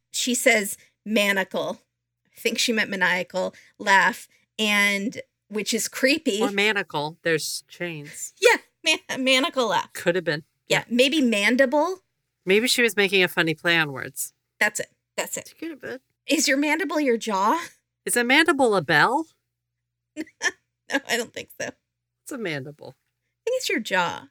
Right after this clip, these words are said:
Speaker 1: That's what my
Speaker 2: Is it
Speaker 1: guess
Speaker 2: someone
Speaker 1: is.
Speaker 2: named Amanda Bell? Okay, sorry. That's it. I'm done. Mandible.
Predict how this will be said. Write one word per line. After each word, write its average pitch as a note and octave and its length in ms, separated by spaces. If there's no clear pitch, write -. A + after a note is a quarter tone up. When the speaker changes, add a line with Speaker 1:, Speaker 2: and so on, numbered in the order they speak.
Speaker 1:
That's C#4+ 200
what D4+ 80
my G#3 140
Speaker 2:
Is G3+ 40
it F#3+ 40
Speaker 1:
guess F3+ 160
Speaker 2:
someone F3+ 300
Speaker 1:
is. E3+ 60
Speaker 2:
named D#3+ 220
Amanda D3 380
Bell? C#3+ 380
Okay, B2 220
sorry. - 400
That's - 220
it. - 80
I'm A#2+ 120
done. - 200
Mandible. - 500